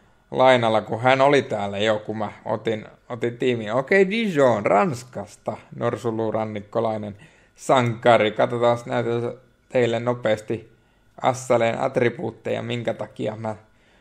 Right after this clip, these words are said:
minkä takia mä uskon, että hän tulee olemaan meille tos, varsinkin tos attacking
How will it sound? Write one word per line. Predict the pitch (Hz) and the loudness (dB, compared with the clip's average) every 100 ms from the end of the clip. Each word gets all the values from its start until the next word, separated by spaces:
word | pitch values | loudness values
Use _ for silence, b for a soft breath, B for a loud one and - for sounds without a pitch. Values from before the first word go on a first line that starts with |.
| b b - | b b -6
minkä | 160 160 | 0 4
takia | 151 143 - 135 | 4 2 2 2
mä | 131 | 4
uskon, | 135 123 127 | 2 4 2
että | 120 | 2
hän | 127 123 | 0 -2
tulee | 127 123 | 2 4
olemaan | 120 120 | 4 4
meille | 120 120 120 - - | 2 2 0 -4 -6
tos, | 120 - | -6 -4
varsinkin | - 120 113 117 | -2 -2 -2 -6
tos | 117 117 113 | -4 -4 -4
attacking | 120 120 117 117 113 117 | -6 -2 -2 -2 -8 -12